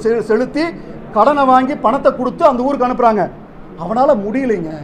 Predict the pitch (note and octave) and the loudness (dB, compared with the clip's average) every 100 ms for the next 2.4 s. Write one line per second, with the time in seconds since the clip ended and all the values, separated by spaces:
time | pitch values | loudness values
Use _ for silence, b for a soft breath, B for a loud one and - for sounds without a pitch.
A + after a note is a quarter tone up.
0 | C#3+ C#3+ - - - - - - - - | -16 -18 -20 -20 -20 -20 -20 -20 -20 -20
1 | - - - - - - - - G#3 C#4 | -20 -20 -20 -20 -20 -20 -20 -6 -4 -2
2 | B3 B3 A#3 B3 | -2 -2 -4 -4